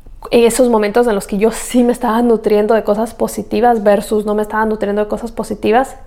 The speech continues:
cómo lo estaba poniendo afuera, era clarísimo, era súper evidente.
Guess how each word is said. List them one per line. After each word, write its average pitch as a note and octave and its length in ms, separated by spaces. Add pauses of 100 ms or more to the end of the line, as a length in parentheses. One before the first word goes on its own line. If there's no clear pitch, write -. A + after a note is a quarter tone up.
(180)
cómo A#3 300
lo A3+ 120
estaba G#3+ 400
poniendo G#3 380
afuera, A3 540
era A#3+ 300
clarísimo, D#4+ 720
era C4 160
súper D#4 420
evidente. C4+ 480